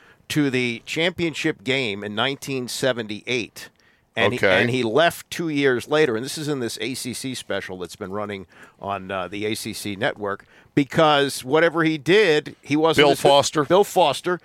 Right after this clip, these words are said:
Speaker 2: Yeah.
Speaker 1: A-, a-, whatever
Speaker 2: Bill
Speaker 1: he did
Speaker 2: Foster had a six thirty-eight win percentage.
Speaker 1: Right. He was good, and,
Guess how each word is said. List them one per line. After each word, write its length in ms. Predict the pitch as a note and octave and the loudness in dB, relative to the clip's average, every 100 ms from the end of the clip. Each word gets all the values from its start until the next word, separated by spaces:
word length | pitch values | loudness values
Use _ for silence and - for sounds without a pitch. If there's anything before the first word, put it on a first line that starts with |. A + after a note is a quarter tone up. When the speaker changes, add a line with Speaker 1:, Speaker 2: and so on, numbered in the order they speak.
| - - | -8 2
Speaker 2:
Yeah. 180 | G2+ F#2+ | 2 4
Speaker 1:
A-, 120 | D3+ - | -2 -2
a-, 140 | D#3 - | -4 2
whatever 320 | C#3+ F3+ G#3 | 4 4 6
Speaker 2:
Bill 100 | - | 4
Speaker 1:
he 20 | |
did 80 | F3 | 6
Speaker 2:
Foster 240 | E3 - | 4 6
had 100 | D#3+ | 4
a 40 | C3 | 4
six 340 | - E3 - | 4 2 2
thirty-eight 380 | D3+ D3 C#3 C3+ | 2 6 6 4
win 240 | B2 C3+ | 4 2
percentage. 500 | B2 A2 G#2 F2 D#2 | 0 0 0 0 0
Speaker 1:
Right. 200 | A#3+ C4 D#3+ | 0 0 0
He 80 | |
was 100 | A#3 | -4
good, 240 | - D4 C4 | 2 4 6
and, 180 | E3+ | 4